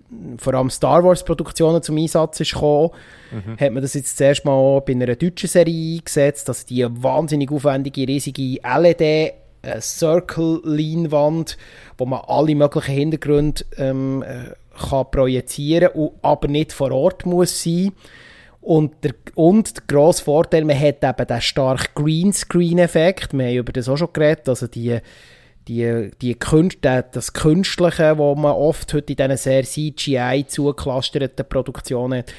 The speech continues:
Speaker 1: hat man dort irgendwie weniger. Und, ähm, der Trailer sieht nach gutem Production Value aus, also, äh, guter Cast, ein sehr internationaler Cast. Es wird ja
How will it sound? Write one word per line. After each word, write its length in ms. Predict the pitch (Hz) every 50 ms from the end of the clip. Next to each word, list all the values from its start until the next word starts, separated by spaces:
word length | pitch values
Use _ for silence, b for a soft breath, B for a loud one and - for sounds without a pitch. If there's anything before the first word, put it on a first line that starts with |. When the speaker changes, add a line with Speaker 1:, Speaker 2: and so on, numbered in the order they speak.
| B B B
Speaker 1:
hat 160 | - 143 -
man 120 | - 127 120
dort 220 | 131 127 127 -
irgendwie 320 | 131 117 127 123 127 123
weniger. 460 | 110 117 123 135 143 131 - 117 98 - B B B B B B B B B B B -
Und, 420 | - - 131 120 117 120 120 117
ähm, 420 | 117 117 113 110 113 113 113 110 104 - _ _ _ -
der 140 | 135 -
Trailer 480 | - - 147 139 131 139 160 160 160 160 -
sieht 580 | - - - 156 135 135 131 131 - - - -
nach 460 | 139 127 113 - 101 104 - - - - _ _ _ _
gutem 480 | - - 135 143 151 147 - - 139 135
Production 560 | - - 135 131 143 139 139 - - - 151
Value 400 | 139 135 139 139 139 139 143 147
aus, 140 | 151 - 135
also, 260 | 123 113 - 123 110 B B B B B B B B B B -
äh, 380 | - 120 120 120 120 120 120 117 -
guter 300 | - 143 147 139 - 135
Cast, 560 | - - - 147 139 143 143 147 - - -
ein 80 | 131
sehr 260 | 110 - 147 131 131 -
internationaler 960 | - 165 170 175 175 - 165 160 151 151 - - 170 151 147 147 147 147 143
Cast. 480 | - - 147 135 139 147 143 - -
Es 140 | - - -
wird 220 | 120 123 120 - -
ja 340 | 131 127 131 131 127 127